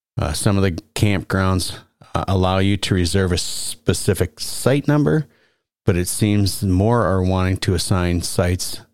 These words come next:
to the campers upon arrival. And for this reasons, it's really,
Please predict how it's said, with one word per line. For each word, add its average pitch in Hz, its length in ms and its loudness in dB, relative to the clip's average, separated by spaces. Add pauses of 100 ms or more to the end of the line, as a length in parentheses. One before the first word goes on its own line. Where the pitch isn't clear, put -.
(300)
to - 160 0
the 80 100 0
campers 92 720 0
upon 90 400 0
arrival. 80 560 -4 (600)
And 90 260 2
for 90 160 2
this 110 300 2
reasons, 95 480 0 (100)
it's 95 320 0
really, 101 560 2